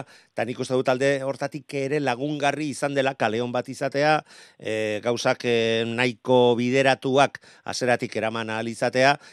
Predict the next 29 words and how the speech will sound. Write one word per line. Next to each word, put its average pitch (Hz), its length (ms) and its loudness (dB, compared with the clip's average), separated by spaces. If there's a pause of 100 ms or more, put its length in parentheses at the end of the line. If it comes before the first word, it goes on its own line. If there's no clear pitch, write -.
(100)
eta 101 240 -6
ikustea, 110 420 -6
e, 110 260 -2 (600)
e, 98 160 -8
e, 98 460 -6
hemen 131 200 0
gaude, 139 280 6 (140)
eta, 123 240 2 (640)
eta, 120 300 -2
e, 110 720 -8
zalantzarik 156 720 2
ez 151 80 0
dago, 120 400 2
ez 110 200 -2
dugu 127 280 2
gure 113 160 0
buruarekin 120 600 -2 (420)
zer 120 240 2
garen 117 340 2
eta 98 380 -2
nor 104 220 -2
egon 95 240 -4
behar 85 200 -6
garen. 90 420 -6
Ze 80 240 -16
talde 95 300 -6
bezala 95 400 -2
argi 90 200 -4
dago, 101 300 2